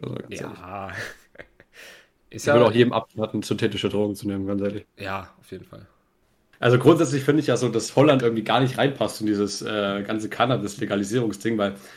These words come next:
Speaker 1: grundsätzlich, wenn ich da so ran, dran denk, ne, denk ich immer so an jamaikanische Leute mit so kubanischen, äh, Zigarren und, ja, gut, passt auch wieder
Speaker 2: Ja.
Speaker 1: nicht zusammen, ne? <laughs> Die irgendwelche
Speaker 2: Ja.
Speaker 1: Bongos spielen und so. Weiß ich nicht.
Speaker 2: Wobei, tatsächlich, das habe ich jetzt auch gelesen im Hinblick auf Corona-Maßnahmen, die Holländer, die, die mögen die Freiheit noch mehr als wir Deutschen, weißt du?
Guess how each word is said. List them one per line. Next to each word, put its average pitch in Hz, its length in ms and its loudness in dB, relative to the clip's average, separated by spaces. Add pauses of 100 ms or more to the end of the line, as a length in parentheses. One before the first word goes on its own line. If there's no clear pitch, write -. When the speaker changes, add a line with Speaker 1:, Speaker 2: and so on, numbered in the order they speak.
(140)
Speaker 1:
grundsätzlich, 135 380 6
wenn 120 80 6
ich 110 80 6
da 110 100 2
so 107 120 -2
ran, 104 300 -2
dran 98 220 -2
denk, 127 200 2
ne, 139 200 0 (320)
denk 113 100 -4
ich 113 40 0
immer 120 140 2
so 123 100 0
an 113 180 0
jamaikanische 104 720 0
Leute 113 280 0
mit 104 120 -4
so 107 140 -4
kubanischen, 107 760 -2
äh, 104 240 -2
Zigarren 107 460 0
und, 101 220 -6 (120)
ja, 95 180 -4
gut, - 200 -2
passt - 220 -4
auch 104 120 -4
wieder 104 100 -2
Speaker 2:
Ja. 101 60 -4
Speaker 1:
nicht 98 80 -10
zusammen, 107 200 -6
ne? 110 140 -8 (540)
<laughs> 170 140 4 (360)
Die - 60 10
irgendwelche 135 320 8
Speaker 2:
Ja. - 80 2
Speaker 1:
Bongos 127 360 6
spielen 123 240 -4
und 117 120 -2
so. 120 300 0 (300)
Weiß 117 180 4
ich 107 80 6
nicht. 104 220 -4 (380)
Speaker 2:
Wobei, 123 480 -2 (160)
tatsächlich, 135 320 -2
das 120 180 -6
habe 127 100 -2
ich 123 60 -6
jetzt - 80 -14
auch 123 160 -2
gelesen 117 420 -6
im 104 60 -8
Hinblick 113 260 -8
auf 107 160 -4
Corona-Maßnahmen, 110 760 -4
die 107 100 -8
Holländer, 135 460 0
die, 117 240 -6
die 117 100 -8
mögen 123 320 -2
die 110 80 -6
Freiheit 113 500 -2
noch 104 120 -8
mehr 117 160 -2
als - 180 -6
wir 110 60 -8
Deutschen, 110 420 -6
weißt 101 220 -10
du? 127 80 -14